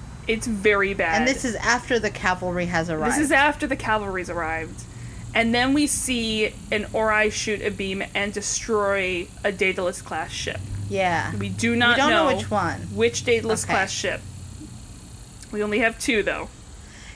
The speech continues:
Speaker 2: Yeah.
Speaker 1: And as all of this is happening, all Sam can do is watch.
Speaker 2: Yeah, that's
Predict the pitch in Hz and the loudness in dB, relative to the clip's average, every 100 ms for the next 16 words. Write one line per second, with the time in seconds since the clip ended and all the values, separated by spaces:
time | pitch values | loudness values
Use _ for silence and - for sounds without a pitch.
0 | - 214 190 110 - - - - - - | -10 -2 0 0 -6 -14 -18 -18 -16 -16
1 | - - - - - - - 240 233 233 | -16 -18 -18 -18 -18 -6 0 2 4 2
2 | - 240 294 294 277 262 - 269 269 262 | 4 4 4 4 0 -2 2 2 2 2
3 | 202 185 180 - - - - - - - | 0 -2 -6 -10 -16 -18 -16 -16 -16 -16
4 | - - - - - - - - 226 240 | -16 -18 -18 -18 -18 -18 -6 2 2 2
5 | - 226 220 233 208 190 185 185 - 170 | 2 2 2 0 0 0 0 -2 -6 -8
6 | - - - 220 220 190 165 - - 220 | -8 -10 -8 0 2 4 2 -2 -4 2
7 | 220 247 240 226 - | 4 6 4 0 -10